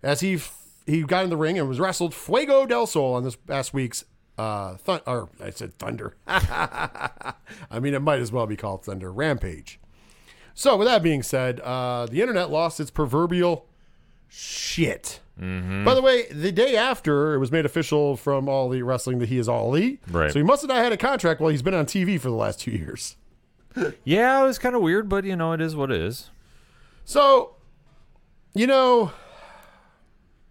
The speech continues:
Speaker 1: what's the best way for me to do this? Um,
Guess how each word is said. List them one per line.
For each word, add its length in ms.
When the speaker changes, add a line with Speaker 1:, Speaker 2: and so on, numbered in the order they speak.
Speaker 1:
what's 200
the 80
best 340
way 160
for 160
me 180
to 60
do 200
this? 460
Um, 580